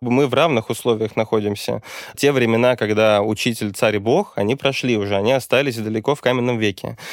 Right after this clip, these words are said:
Возможно, ещё где-то в советской школе, но даже тогда уже дети могли отстаивать своё право. Сейчас всё по-другому. Если учитель себе какие-то вольности допускает, вы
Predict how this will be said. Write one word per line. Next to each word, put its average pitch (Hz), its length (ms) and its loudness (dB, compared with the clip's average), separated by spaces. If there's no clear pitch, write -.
Возможно, 127 340 2
ещё 120 200 0
где-то 120 180 -2
в - 40 -10
советской 117 440 0
школе, 104 260 -2
но 101 80 0
даже 107 240 0
тогда 117 240 2
уже 101 420 -2
дети 113 260 -2
могли 104 300 -2
отстаивать 101 440 -2
своё 104 200 -2
право. 117 500 0
Сейчас 135 300 0
всё - 300 -2
по-другому. 131 640 0
Если 113 520 -2
учитель 117 360 -6
себе 107 260 -2
какие-то 110 260 -6
вольности 190 360 0
допускает, 113 540 -4
вы 110 140 0